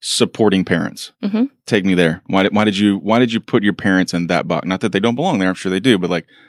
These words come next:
Speaker 1: that's the box you chose. Why?
Speaker 2: Yeah. Uh, no, I feel like I'm a very family-oriented person, and I think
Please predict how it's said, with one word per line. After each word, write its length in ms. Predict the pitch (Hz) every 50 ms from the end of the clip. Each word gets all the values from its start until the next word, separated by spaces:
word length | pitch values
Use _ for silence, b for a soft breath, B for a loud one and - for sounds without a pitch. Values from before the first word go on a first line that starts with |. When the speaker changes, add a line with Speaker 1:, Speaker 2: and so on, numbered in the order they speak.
| b b b
Speaker 1:
that's 280 | - - 104 107 - -
the 100 | - 98
box 280 | 98 117 107 104 - -
you 60 | 92
chose. 320 | - - 87 87 - -
Why? 220 | - 98 92 80 - _ _ _ _
Speaker 2:
Yeah. 180 | 226 247 220 - B B B B B B B B B B -
Uh, 400 | - 196 202 202 196 196 190 180 -
no, 140 | - 202 196
I 60 | 196
feel 140 | 202 - 233
like 140 | 226 226 -
I'm 240 | 208 196 185 175 -
a 80 | - 180
very 280 | 170 180 180 180 185
family-oriented 760 | 180 - - 180 175 175 175 170 165 160 160 160 160 160 160 165
person, 300 | - 165 160 - - 160
and 100 | 156 156
I 60 | 151
think 260 | - 160 156 156 -